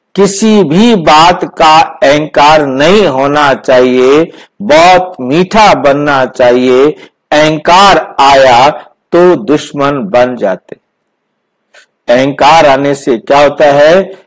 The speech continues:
कि हम दुश्मन बन जाते। अहंकार आया तो फिर दुश्मन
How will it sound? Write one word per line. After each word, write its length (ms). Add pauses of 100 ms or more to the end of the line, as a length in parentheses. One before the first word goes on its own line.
(160)
कि 60
हम 580 (300)
दुश्मन 760
बन 400
जाते। 480 (1120)
अहंकार 560
आया 680 (280)
तो 340
फिर 240
दुश्मन 680